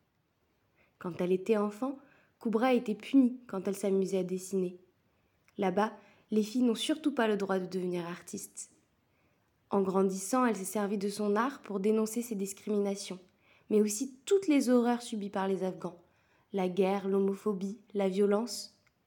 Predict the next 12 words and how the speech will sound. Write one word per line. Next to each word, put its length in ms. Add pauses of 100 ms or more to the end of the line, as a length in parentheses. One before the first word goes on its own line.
(580)
Ces 160
peintures 400
donnent 180
l'impression 460
d'avoir 300
été 340
empruntées 640
à 80
des 160
fresques 500 (100)
très 560
anciennes. 540